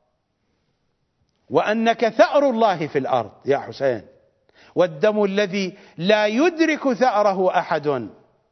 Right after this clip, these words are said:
من أهل الأرض، ولا يدركه إلا الله وحده. ثأر الحسين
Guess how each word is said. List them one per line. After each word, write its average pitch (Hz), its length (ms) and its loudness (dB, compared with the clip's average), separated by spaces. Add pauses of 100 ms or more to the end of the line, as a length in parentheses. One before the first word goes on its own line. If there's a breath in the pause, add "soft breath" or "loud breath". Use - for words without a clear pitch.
من 156 160 -4
أهل 151 260 -6
الأرض، 160 520 -4 (1600)
ولا 139 260 -2
يدركه 143 880 -4 (460)
إلا 208 240 0
الله 170 360 -2
وحده. 143 460 -4 (1040 soft breath)
ثأر 175 320 0
الحسين 202 760 -4